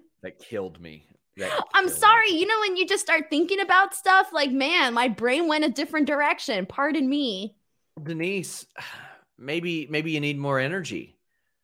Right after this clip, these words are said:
Speaker 1: Maybe you need more focus. Maybe you're, you're lacking.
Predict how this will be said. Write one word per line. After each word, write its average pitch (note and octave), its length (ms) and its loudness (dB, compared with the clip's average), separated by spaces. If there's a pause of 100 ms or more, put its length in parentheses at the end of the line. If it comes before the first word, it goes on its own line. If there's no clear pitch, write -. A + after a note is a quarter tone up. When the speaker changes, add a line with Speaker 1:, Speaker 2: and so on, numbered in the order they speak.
(340)
Speaker 1:
Maybe C#3+ 200 -2
you D#3+ 60 0
need D3+ 200 -2
more C3+ 180 -2
focus. - 760 -2 (440)
Maybe D#3 280 0
you're, D3 360 0
you're B2+ 200 -2
lacking. B2+ 680 4